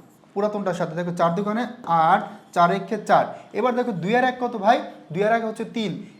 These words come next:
এই তিনকে যদি যোগফল, এই দুইটার হচ্ছে যোগফল, এই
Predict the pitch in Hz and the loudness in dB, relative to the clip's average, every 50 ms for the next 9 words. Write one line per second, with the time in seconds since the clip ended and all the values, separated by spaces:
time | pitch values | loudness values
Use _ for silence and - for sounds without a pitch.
0 | _ - 214 254 269 - - 240 233 233 226 202 233 226 233 262 269 208 165 180 | _ -2 0 0 0 -2 -2 -4 -4 -4 -4 -4 -2 0 2 2 0 0 -4 -8
1 | 185 202 175 175 202 208 208 - - - 170 151 135 - 160 175 185 185 220 214 | -8 -8 -6 -4 -6 -6 -6 -10 -8 -2 -2 -2 -2 -2 -6 -6 -6 -6 -4 -4
2 | 233 220 220 226 220 - 175 196 196 180 - - 143 - - - - - - - | -4 -4 -4 -6 -8 -8 -2 -2 -2 -2 -2 -4 -6 -6 -8 -8 -16 -20 -20 -20
3 | - - 175 196 | -12 -6 -4 -4